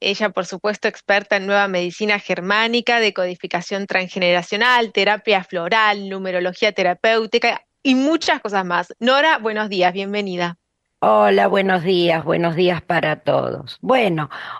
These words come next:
Speaker 2: hoy vamos a hacer como un cierre de este capítulo porque es el tercer programa que nos estamos ocupando de esto que se llaman patologías oculares. Y hay que tener en cuenta, bueno, hoy vamos a tratar dos temitas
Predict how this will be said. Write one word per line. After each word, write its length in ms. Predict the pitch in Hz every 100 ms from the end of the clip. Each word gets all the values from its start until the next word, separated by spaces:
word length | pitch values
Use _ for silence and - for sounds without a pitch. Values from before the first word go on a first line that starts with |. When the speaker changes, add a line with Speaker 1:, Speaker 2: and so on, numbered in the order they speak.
| -
Speaker 2:
hoy 320 | - 285 294 143
vamos 520 | 214 220 220 208 -
a 40 |
hacer 460 | 175 - 202 190 -
como 260 | - 180 175
un 120 | 180
cierre 480 | 175 220 226 208 190
de 80 | 180
este 260 | 175 - -
capítulo 800 | - - 214 - 185 190 196
porque 280 | - - -
es 140 | 165 -
el 160 | 170
tercer 400 | - 160 - 190
programa 560 | - 190 165 185 196 175
que 100 | -
nos 300 | 160 160 -
estamos 540 | 156 - 165 175 170 - - - -
ocupando 800 | - 180 - 151 - 196 208 190
de 80 | 175
esto 200 | 175 208
que 80 | 156
se 160 | -
llaman 460 | 156 - 185 185 180
patologías 960 | - 151 - 165 139 - 190 202 165 -
oculares. 680 | - 147 156 165 117 - - - _ _ _
Y 160 | - 185
hay 100 | 208
que 160 | 208 208
tener 340 | 196 190 202
en 120 | 208
cuenta, 400 | 202 214 202 208
bueno, 280 | 190 175 151
hoy 100 | 180
vamos 340 | 254 294 277 208
a 80 |
tratar 480 | 190 - 170 190 190
dos 260 | 175 180 -
temitas 800 | 185 170 170 160 - 135 135